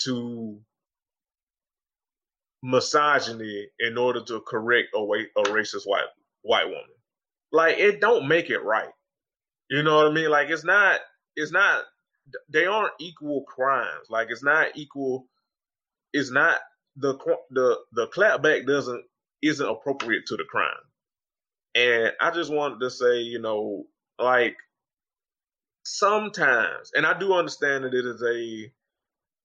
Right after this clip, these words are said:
you know, sometimes rocky relationship between, um,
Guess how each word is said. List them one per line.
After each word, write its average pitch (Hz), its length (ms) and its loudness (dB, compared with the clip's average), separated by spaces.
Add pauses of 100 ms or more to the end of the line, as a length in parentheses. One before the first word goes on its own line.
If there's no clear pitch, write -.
(360)
you 135 100 0
know, 120 140 4
sometimes 127 480 2
rocky 117 300 2
relationship 113 800 -2
between, 110 760 -12 (180)
um, 98 540 0